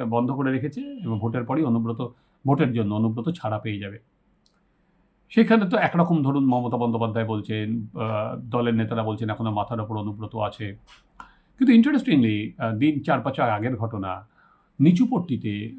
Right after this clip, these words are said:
আহ, অনুব্রত মণ্ডলের বাড়ির ওপর একটা গেরুয়া পতাকা দেখতে পাওয়া গেল। এটাই আমাদের, আহ, আর কি ইন্টারেস্ট বহুগুণ বাড়িয়ে দিয়েছে। কারণ নিচুপট্টির এই যে বাড়ি, সেটা এখন শুনশান। অনুব্রত যখন ছিল একটা রাজ দরবার বসতো, এখন কেউ যায় না।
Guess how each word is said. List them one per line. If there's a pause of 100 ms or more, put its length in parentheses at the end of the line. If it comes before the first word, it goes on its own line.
আহ,
অনুব্রত
মণ্ডলের
বাড়ির
ওপর (360)
একটা
গেরুয়া
পতাকা
দেখতে
পাওয়া
গেল। (1200)
এটাই
আমাদের, (160)
আহ,
আর
কি
ইন্টারেস্ট
বহুগুণ
বাড়িয়ে
দিয়েছে। (500)
কারণ
নিচুপট্টির
এই
যে
বাড়ি,
সেটা
এখন
শুনশান।
অনুব্রত
যখন
ছিল
একটা
রাজ
দরবার
বসতো,
এখন
কেউ
যায়
না।